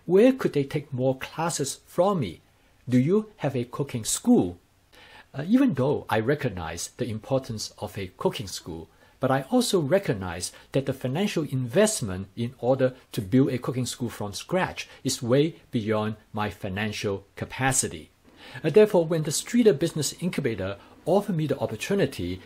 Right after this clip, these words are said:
to use their kitchen to teach cooking classes there, I could not pass up this amazing opportunity. Uh, the incubator kitchen is large enough for me to set up five cooking stations, with two students per each stations,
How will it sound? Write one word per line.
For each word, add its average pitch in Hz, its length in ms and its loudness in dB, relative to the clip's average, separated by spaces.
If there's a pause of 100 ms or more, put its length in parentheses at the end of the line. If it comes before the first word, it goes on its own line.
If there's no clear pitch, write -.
(100)
to - 140 0
use 143 400 4
their - 180 -4
kitchen 104 640 -4 (220)
to 131 100 -4
teach - 300 -6
cooking 165 320 -2
classes 147 540 -4
there, 85 280 -8 (460)
I 156 120 0
could - 220 -2
not 113 200 -4
pass 110 320 -6
up - 160 -4 (100)
this 101 380 -2 (180)
amazing 110 640 0 (140)
opportunity. 104 720 0 (640)
Uh, 180 80 6
the 180 120 4
incubator 247 380 4
kitchen - 540 -6
is - 220 -4 (100)
large 196 360 -2
enough 107 360 -4 (120)
for - 140 -6
me 113 140 -6
to - 100 -6
set 104 240 -4
up 95 160 -6
five - 560 0
cooking 107 320 -12
stations, - 600 -4 (300)
with - 300 -4
two 247 340 2
students 131 520 -2 (180)
per 165 420 4
each - 300 -8
stations, - 640 -2